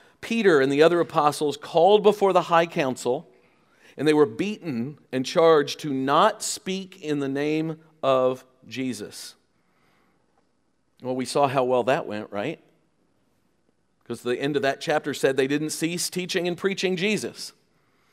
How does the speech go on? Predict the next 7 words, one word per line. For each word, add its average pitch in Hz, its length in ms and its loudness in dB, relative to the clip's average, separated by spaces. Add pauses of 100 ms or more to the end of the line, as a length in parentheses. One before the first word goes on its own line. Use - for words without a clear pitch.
(440)
The 156 100 4
level 208 400 8
of 147 80 4
hatred 156 640 -4
toward 214 600 4
the 202 80 -4
church 170 540 -6